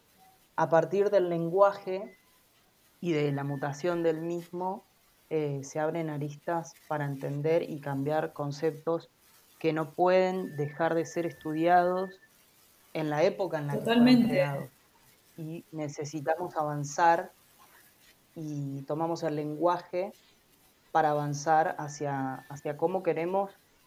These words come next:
Speaker 1: que nuestros conceptos se, se renueven, digamos, se
Speaker 2: Sí.
Speaker 1: refresquen.
Speaker 2: La, sería como, <clears throat> el lenguaje es, es como el, el, la cristalización de lo, de lo que pensamos, ¿no? De, de cómo construimos nuestro pensamiento. Y para mí,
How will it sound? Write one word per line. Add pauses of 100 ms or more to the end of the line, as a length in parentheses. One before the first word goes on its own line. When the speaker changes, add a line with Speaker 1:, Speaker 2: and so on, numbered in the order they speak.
(340)
Speaker 1:
que
nuestros
conceptos
se,
se
renueven,
digamos,
se
Speaker 2:
Sí.
Speaker 1:
refresquen.
Speaker 2:
La,
sería
como, (360)
<clears throat>
el
lenguaje
es, (200)
es
como
el, (520)
el,
la
cristalización
de
lo,
de
lo
que
pensamos,
¿no?
De,
de
cómo
construimos
nuestro
pensamiento.
Y
para
mí,